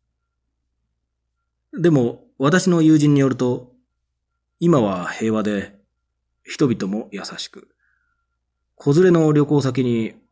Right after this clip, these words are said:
おすすめだという。「本当かよ」と、私は思った。公園の芝生に腰掛けたら、たちまち地雷が爆発するんじゃないか。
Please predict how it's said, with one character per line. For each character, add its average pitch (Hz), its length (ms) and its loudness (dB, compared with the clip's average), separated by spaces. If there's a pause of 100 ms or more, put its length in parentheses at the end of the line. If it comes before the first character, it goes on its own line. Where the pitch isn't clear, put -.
(120)
お 120 120 -4
す 170 140 0
す - 100 -2
め 131 100 0
だ 107 120 -4
と - 100 -12
い 69 120 -20
う。 - 60 -20 (1500)
「本 - 460 -8
当 156 100 -12
か 127 220 -8
よ」 - 120 -12 (680)
と、 - 240 -10 (680)
私 101 300 -12
は 139 160 -10
思 170 140 -16
っ - 60 -20
た。 - 200 -20 (1800)
公 151 420 0
園 151 160 2
の 135 360 0
芝 131 260 -4
生 131 100 -6
に 123 120 -4
腰 - 240 -10
掛 101 200 -10
け - 0 -
た - 160 -14
ら、 - 120 -16 (960)
た - 160 -14
ち - 120 -2
ま 170 100 2
ち 156 200 -2
地 120 140 -4
雷 147 220 2
が 135 100 -2
爆 107 300 -10
発 127 180 -6
す 160 100 -2
る 156 80 0
ん 143 40 -2
じ 101 80 -6
ゃ - 20 -14
な - 100 -14
い - 40 -18
か。 - 280 -20